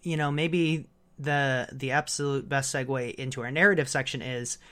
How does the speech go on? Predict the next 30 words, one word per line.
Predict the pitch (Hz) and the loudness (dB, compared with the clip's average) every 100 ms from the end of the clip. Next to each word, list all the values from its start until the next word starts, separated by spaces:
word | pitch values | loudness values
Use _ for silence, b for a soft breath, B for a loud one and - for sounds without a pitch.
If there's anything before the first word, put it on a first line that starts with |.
| b b b | b b b
we | 175 190 | 0 0
keep | - 277 - | 2 0 4
saying | 208 196 | 6 6
that | 175 156 | 4 4
this | 151 | 0
character | - 185 175 156 | 4 4 6 4
is | 143 - | 2 2
all | 151 156 151 | 4 4 4
powerful, | 147 123 110 95 73 - - | 2 0 -2 -8 -10 -10 0
which | 160 156 - - - - - | 2 2 0 -2 -6 -12 -4
to | 165 | 2
some | - 190 | 4 6
degree | 190 160 | 6 4
they | 147 135 - | 2 0 0
are, | 156 135 113 - - b b b b | 2 2 2 -4 -10 b b b b
but | - 151 | 0 2
also | - 262 - 143 107 113 143 - - - - - - - | 8 8 8 2 0 -4 -6 -10 -20 -20 -20 -20 -20 -2
it | 175 170 151 - - - | 4 6 4 0 -20 -6
is | 165 151 | -2 -2
full | - 214 220 | 4 8 10
of | 202 160 - - - - _ _ - - - | 10 8 4 -18 -20 -20 _ _ -20 -14 0
pitfalls | 220 - 208 208 202 160 | 0 6 8 10 8 6
and | - 160 151 143 135 135 | 2 2 2 -2 -4 -8
flaws | - 175 180 180 175 170 160 | -2 6 10 10 10 8 6
and | - 147 139 135 | 2 0 0 -2
conditions | 135 143 143 190 - 175 165 156 139 - | -4 -2 2 4 6 4 4 0 -2 -4
and | 135 117 - | -6 -6 -8
label | - 202 185 180 | 2 4 6 4
switching. | - 165 139 147 139 123 - B B B B - | 4 0 2 0 0 -4 -8 B B B B -4
Um, | 143 143 127 123 117 135 | 0 0 0 -4 -8 -12